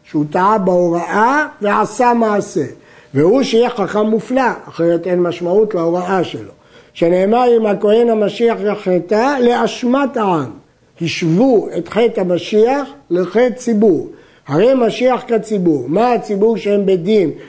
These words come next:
אינם חייבים בקורבן עד שיהיו חכמים ראויים להוראה, ויטעו בהוראה, ויעשו עושים על פיהם, ויורו לבטל מקצת ולקיים מקצת,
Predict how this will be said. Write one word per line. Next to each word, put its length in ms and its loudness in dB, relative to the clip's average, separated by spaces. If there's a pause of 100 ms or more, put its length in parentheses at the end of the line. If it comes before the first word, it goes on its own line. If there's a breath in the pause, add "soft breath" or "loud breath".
(160 loud breath)
אינם 360 2
חייבים 400 0
בקורבן 580 0
עד 200 0
שיהיו 200 0
חכמים 560 0
ראויים 440 4
להוראה, 460 0
ויטעו 500 2
בהוראה, 440 0
ויעשו 580 0
עושים 340 -2
על 180 -2
פיהם, 300 -2 (340 loud breath)
ויורו 420 4
לבטל 540 2
מקצת 520 -2
ולקיים 460 2
מקצת, 460 -2